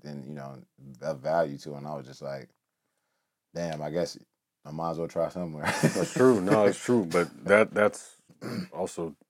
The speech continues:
Speaker 2: kinda, like, the hang up with a lot of people is that they don't know where to start, and es-, especially other football players, 'cause, as you know, it's, it's hard to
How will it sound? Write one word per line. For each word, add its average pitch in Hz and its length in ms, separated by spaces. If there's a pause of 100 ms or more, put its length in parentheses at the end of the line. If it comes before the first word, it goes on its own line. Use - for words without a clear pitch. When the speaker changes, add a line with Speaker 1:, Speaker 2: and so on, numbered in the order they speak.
(840)
Speaker 2:
kinda, 101 180
like, 85 120
the 82 100
hang 92 160
up 82 100
with 80 100
a 78 40
lot 82 160
of - 80
people 90 320
is 76 100
that 78 140
they 82 80
don't 78 160
know 80 80
where 73 140
to - 100
start, 90 360
and 73 160
es-, - 140
especially 90 640 (760)
other 110 160
football 78 340
players, 71 420
'cause, 76 380 (600)
as 78 180
you 87 60
know, 80 200
it's, 85 100
it's - 200
hard 90 320
to 76 340